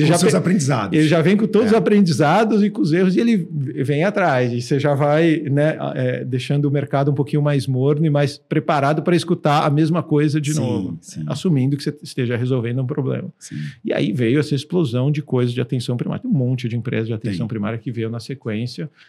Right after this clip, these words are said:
Speaker 2: É, muito mais, a digitalização ajudou bastante. Eu tava tentando fazer um pedaço lá, mas tem muitas dificuldades, né, do ponto de vista, tinha muitas dificuldades do ponto de vista regulatório, do, "Ah, o que que você pode fazer?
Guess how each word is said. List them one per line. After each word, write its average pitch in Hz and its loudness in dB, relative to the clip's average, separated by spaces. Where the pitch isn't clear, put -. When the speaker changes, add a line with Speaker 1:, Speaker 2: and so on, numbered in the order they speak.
Speaker 2:
É, 117 -2
muito 143 0
mais, 117 -2
a 110 -4
digitalização 110 -6
ajudou 117 -4
bastante. 135 -4
Eu 127 -2
tava 127 0
tentando 123 -2
fazer 120 -4
um 117 -4
pedaço 113 -6
lá, 127 -2
mas 107 -4
tem 113 -4
muitas 139 2
dificuldades, 117 -2
né, 117 -2
do 107 -6
ponto 120 -6
de 107 -8
vista, - -16
tinha 156 -2
muitas 123 -2
dificuldades 110 -6
do 107 -12
ponto 117 -6
de 110 -8
vista 107 -10
regulatório, 113 -2
do, 117 -8
"Ah, 78 -8
o 123 -6
que - -10
que - -10
você - -10
pode 131 -12
fazer? 123 -4